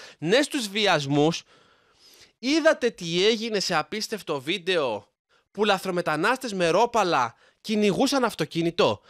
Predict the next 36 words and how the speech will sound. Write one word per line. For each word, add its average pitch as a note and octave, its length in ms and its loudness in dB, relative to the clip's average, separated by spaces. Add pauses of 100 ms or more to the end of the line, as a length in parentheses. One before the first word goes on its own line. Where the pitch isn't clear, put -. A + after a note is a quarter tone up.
(120)
Εκεί A3+ 240 -8
τι D4+ 120 -4
κάνεις, B3+ 280 4
πες A#3+ 180 0
μου, D#3 100 -2
τι A3 120 -10
κάνεις; B2 520 -2 (100)
Δεν F#3 160 0
τον G3 100 2
πατάς, G3+ 460 4
τον D3 100 -4
χτυπάς; F3+ 520 -2 (100)
Πες B3+ 180 2
μου, C4+ 140 -2 (100)
τι C#4 140 0 (120)
κάνεις; A#3+ 440 0 (280)
Τον F3 160 0
αφήνεις A3 360 -2
να A3+ 100 0
βανδαλίσει, D#3 540 0
αφού G3 140 -6
το C#4 100 -4
βλέπεις C4 220 -2
ότι C#4 140 -2
είναι D4 80 -2
μερόπαλο; D4 540 4
Πάρα C#4+ 480 6
πολύ G#3 420 0
περίεργες G#3+ 720 0
καταστάσεις F3 800 2
θα E3+ 160 0
βιώσουμε D3+ 720 2
από D3+ 260 0
εδώ C3 280 2
και F3 140 -2
πέρα. C3 360 2